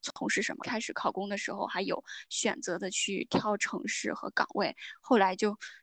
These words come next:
就只要有那种选调的考试，还有就是发布的那种公务员的考试都去考，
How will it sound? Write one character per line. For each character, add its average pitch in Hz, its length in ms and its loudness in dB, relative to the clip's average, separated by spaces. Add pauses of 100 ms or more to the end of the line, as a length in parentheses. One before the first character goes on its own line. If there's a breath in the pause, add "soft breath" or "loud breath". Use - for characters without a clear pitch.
(100)
就 208 160 2
只 - 160 -2
要 208 180 6
有 - 220 0
那 - 140 -4
种 - 200 -4
选 - 280 -2
调 185 160 4
的 - 80 0
考 - 200 0
试， - 320 -2
还 - 200 2
有 175 100 2
就 180 100 -4
是 202 140 0 (100)
发 185 200 2
布 - 120 -8
的 190 100 -2
那 185 140 -2
种 - 300 -4
公 185 140 0
务 - 20 4
员 175 80 4
的 180 60 6
考 - 180 2
试 - 160 0
都 190 140 0
去 - 180 -6
考， - 240 0